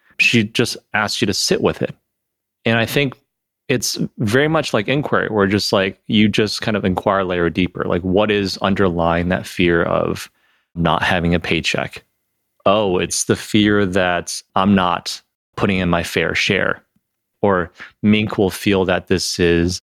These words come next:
unfair. It's that fear. And what's underlying that fear? Well, if it's unfair, then she might be like, "You know what?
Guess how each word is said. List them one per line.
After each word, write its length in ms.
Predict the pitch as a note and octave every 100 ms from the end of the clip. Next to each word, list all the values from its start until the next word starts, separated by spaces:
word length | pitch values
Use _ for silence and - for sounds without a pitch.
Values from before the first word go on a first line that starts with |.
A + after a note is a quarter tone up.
| _ _
unfair. 680 | G2 G2+ G2 F#2+ F#2+ F#2 - _ _ _ _
It's 200 | - G2
that 180 | - -
fear. 400 | - G#2 G2+ - _ _ _ _ _ -
And 140 | A#2+ B2
what's 160 | B2+
underlying 400 | C#3 C3 A#2+ A#2+
that 180 | A2+ G#3+
fear? 360 | - F2+ - - _ _ -
Well, 340 | A2 G2 F#2+ _ _ _ _ A#2
if 100 | A2+
it's 160 | G#2+
unfair, 600 | G#2 F#2 - F#3+ E3+ C#3
then 240 | A2+ A2 G#2
she 200 | - F2+
might 180 | F#2 E2+
be 100 | F2
like, 220 | E2+ E2+
"You 80 | G#2+
know 160 | A2+ A#2+
what? 260 | A#2+ C3